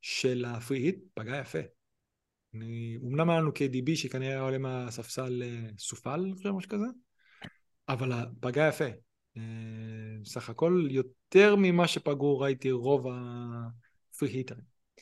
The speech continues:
אה, בוא, דבר אחרון נעשה, נגמר החודש.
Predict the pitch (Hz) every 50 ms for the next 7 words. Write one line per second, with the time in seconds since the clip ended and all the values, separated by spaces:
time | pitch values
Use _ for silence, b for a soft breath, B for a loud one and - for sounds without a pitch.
0 | b b b b b b _ - 135 135 139 139 139 143 143 139 131 127 160 180
1 | 190 175 165 156 180 170 - - 151 175 170 160 143 131 - - 185 196 196 196
2 | 196 190 170 160 151 139 170 202 220 196 - 202 175 117 - - -